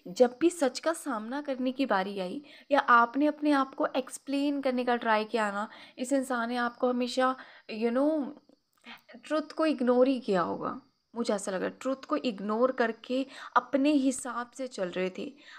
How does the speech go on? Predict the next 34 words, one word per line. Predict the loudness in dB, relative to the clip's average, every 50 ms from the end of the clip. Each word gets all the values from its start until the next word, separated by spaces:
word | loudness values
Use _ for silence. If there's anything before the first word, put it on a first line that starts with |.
| -20 _ -4 -2
But | -2 -2 -2 -2 -2 0
now, | 2 4 4 4 4 4 2 0 -2 -8 _ _ _ _ _ _ _ _ _ _ _ _ _ _ _ _ _ _ _ _
अभी | 2 2 2 2 2 0 2 2 4 4 4
आपके | 4 6 4 4 4 2 -2 -4 -2
जो | -2 -2 2
पार्टनर | 4 4 4 2 0 -4 -4 -2 -2
हैं, | -2 -2 -2 -4 -4 -6 -8 -10 -16 -20 -20 -20 -6 -2 0
उन | 2 2 0
सारे | 0 2 4 6 6 6 6 4 4 2 2 2 2 0 0 -4 -6 -6
चीज़ों | -4 -4 -4 -2 -2 -2 -2
का | 0 0 0 0
रिग्रेट | 2 0 -2 -2 0 2 4 4 2 2 0
कर | 2 2 2 4
रहे | 4 4 4 4 4
हैं, | 2 2 0 0 0 -2 -2 -6 -12 -18 -20 -20 -10 _ 2
ओवर | 4 4 4 2 2 0 0 0 0 0
इमोशनल | 0 0 0 0 -2 -2 -4 -8 -4 -2 0 0 0
मुझे | 0 -2 -6 -6 -6 -6
इस | -8 -6
टाइम | -6 -4 -4 -4 -6
पे | -8 -6
लग | -6 -6 -6 -6 -8
रहे | -10 -10
हैं। | -10 -12 -14 -16 -18 _ _ _ _ _ -20 -20 -20 _ _ _ _ _ -10
ठीक | -10 -8 -2 0
है, | 0 0
इस | 0 0 -4 -4 0
टाइम | 2 2 2 2 2
पे | -2 -2
ये | -4 -4 0 2
बहुत | 2 2 2 0 0 0 2
ज़्यादा | 2 2 0 0 -2
इमोशनल | -6 -6 -6 -8 -8 -10 -10 -12 -10 -10 -10 -10
है। | -12 -12 -14